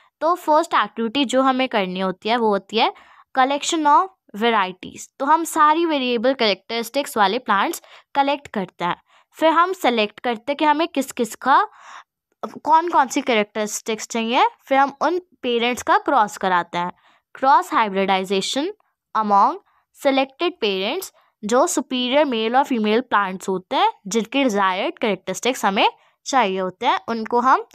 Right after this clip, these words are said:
मेट करवाते हैं, सॉरी, उनका हम हाइब्रिड बनवाते हैं क्रॉस हाइब्रिडाइजेशन के through। फिर जो उनकी प्रोजेनीज होती हैं उनकी सिलेक्शन और टेस्टिंग होती है, selection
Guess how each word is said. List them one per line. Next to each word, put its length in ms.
मेट 260
करवाते 420
हैं, 40
सॉरी, 400
उनका 300
हम 260
हाइब्रिड 460
बनवाते 480
हैं 100
क्रॉस 320
हाइब्रिडाइजेशन 800
के 100
through। 260
फिर 480
जो 180
उनकी 380
प्रोजेनीज 600
होती 300
हैं 200
उनकी 580
सिलेक्शन 600
और 120
टेस्टिंग 540
होती 260
है, 140
selection 420